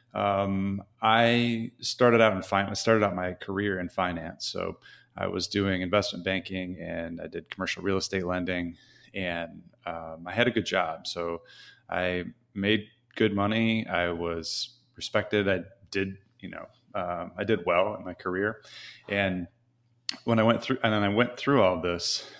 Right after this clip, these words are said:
um, I lost all of that. You know, I, I lost not just the money. So the, the government,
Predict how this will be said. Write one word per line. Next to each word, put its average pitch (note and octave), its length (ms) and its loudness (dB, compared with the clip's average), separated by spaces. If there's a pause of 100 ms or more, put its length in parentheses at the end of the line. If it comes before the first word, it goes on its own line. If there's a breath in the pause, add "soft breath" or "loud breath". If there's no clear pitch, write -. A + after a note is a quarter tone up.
(120)
um, F2+ 360 -4
I G2 60 2
lost G2 360 2 (420)
all G2+ 240 6
of D#2+ 80 -6
that. D#2+ 300 -4
You G2+ 120 -4
know, E2+ 200 -4 (280)
I, G2 60 0
I F#2+ 40 2
lost F#2 420 0
not F#2+ 220 -2
just - 340 -2 (340 soft breath)
the F#2+ 60 -4
money. F#2+ 380 2
So F2+ 300 0
the, F2 400 -4 (400 loud breath)
the F#2+ 60 -8
government, G2 500 2